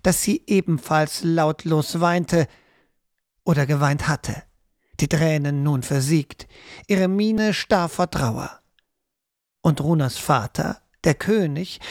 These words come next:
entfernte sich aus der Höhle langsamen Schrittes und gebeugten Ganges, ebenfalls traurig und doch entschlossen. Und dann endete die Vision,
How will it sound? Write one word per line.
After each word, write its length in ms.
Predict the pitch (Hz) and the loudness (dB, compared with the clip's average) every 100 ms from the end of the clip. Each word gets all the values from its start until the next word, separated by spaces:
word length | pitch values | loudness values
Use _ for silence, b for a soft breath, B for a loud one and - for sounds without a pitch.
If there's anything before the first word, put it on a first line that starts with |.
| B - | B 0
entfernte 680 | 220 208 - 240 240 - 175 | 0 0 0 0 0 0 0
sich 300 | 165 165 - | 0 0 2
aus 160 | 175 | 2
der 160 | - 165 | 2 0
Höhle 420 | 202 202 180 170 B B B | 2 2 2 0 B B B
langsamen 800 | 180 180 190 196 185 165 180 180 | 0 2 2 0 0 2 2 0
Schrittes 540 | - - 214 180 160 | 0 0 0 0 0
und 260 | 175 160 - | 0 0 0
gebeugten 960 | 180 160 - 185 180 - - - 185 | -2 -2 0 0 0 -4 -6 0 2
Ganges, 460 | 170 143 131 135 - B B - | 2 2 0 -6 -8 B B 0
ebenfalls 600 | 196 160 139 147 - - | 0 2 -2 -2 -2 -2
traurig 640 | 160 165 156 156 143 - b b b b _ | 0 2 0 0 -4 -8 b b b b _
und 280 | - 143 - - | 0 0 -2 -4
doch 180 | - 143 | 0 0
entschlossen. 680 | 147 131 - 123 - - 127 _ _ _ _ _ _ _ _ _ _ - | 0 -2 0 0 -2 -6 -12 _ _ _ _ _ _ _ _ _ _ 0
Und 300 | 208 202 - - | 0 0 -6 0
dann 240 | 196 196 - | 0 0 -4
endete 540 | - 208 175 139 147 139 | 0 2 2 0 -2 -2
die 180 | - 147 | 0 2
Vision, 580 | 143 - 151 143 143 | 0 2 0 2 -2